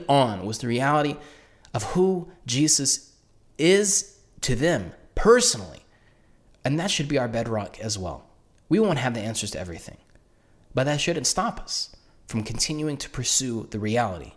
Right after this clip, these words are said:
of who Jesus is. Because, like many of us, they were skeptics and hesitant on who Jesus is. But once they experienced him in an intimate way,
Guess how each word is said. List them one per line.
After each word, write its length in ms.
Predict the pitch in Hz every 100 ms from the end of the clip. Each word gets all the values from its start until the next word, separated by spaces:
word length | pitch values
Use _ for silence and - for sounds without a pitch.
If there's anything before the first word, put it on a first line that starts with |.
| -
of 160 | - 110
who 120 | 113
Jesus 380 | 110 113 98 -
is. 140 | 76
Because, 600 | - 110 - 185 180 - - - - _ _ -
like 160 | 120
many 220 | 135 180 202
of 80 |
us, 420 | 233 - - - - _ _ -
they 100 | 120
were 80 | 143
skeptics 760 | 143 - 180 - - - - - _ _ -
and 100 | 113
hesitant 440 | 123 202 110 - - _ _ -
on 60 | 120
who 120 | 123
Jesus 380 | 117 131 110 -
is. 260 | 85 -
But 120 | - 107
once 180 | 139
they 140 | - 117
experienced 520 | 104 - 135 123 -
him 140 | - - -
in 120 | 117
an 100 | 107
intimate 400 | - 147 - 120
way, 260 | 107 107